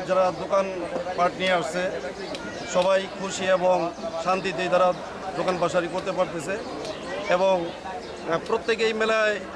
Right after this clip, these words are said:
আজকে অনেক লোক হয়েছে এবং এই মেলায় এসে প্রত্যেকেই, আহ, আন-, আনন্দিত এবং গর্বিত বোধ করছে। এই জন্য আমাদের শায়েস্তা ইউনিয়ন আহ্বায়ক কমিটির পক্ষ থেকে সকল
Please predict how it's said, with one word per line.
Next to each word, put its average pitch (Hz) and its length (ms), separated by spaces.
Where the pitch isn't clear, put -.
আজকে 196 180
অনেক 247 240
লোক 214 180
হয়েছে 147 260
এবং 190 200
এই 214 140
মেলায় 220 300
এসে 190 140
প্রত্যেকেই, 202 480
আহ, 175 1080
আন-, 208 220
আনন্দিত 220 400
এবং 202 100
গর্বিত 202 300
বোধ 196 120
করছে। 151 240
এই 208 120
জন্য 226 140
আমাদের 196 300
শায়েস্তা 196 320
ইউনিয়ন 202 260
আহ্বায়ক 190 380
কমিটির 190 320
পক্ষ 190 140
থেকে 185 180
সকল 214 360